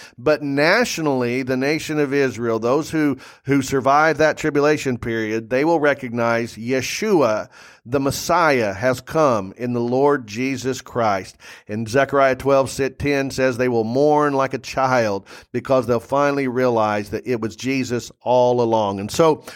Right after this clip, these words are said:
what began with Israel in Leviticus sixteen is completed with Israel at the second coming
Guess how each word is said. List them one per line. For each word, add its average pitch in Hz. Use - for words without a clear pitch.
what 151
began 147
with 208
Israel 117
in 131
Leviticus 127
sixteen 131
is 120
completed 139
with 120
Israel 107
at 110
the 123
second 127
coming 110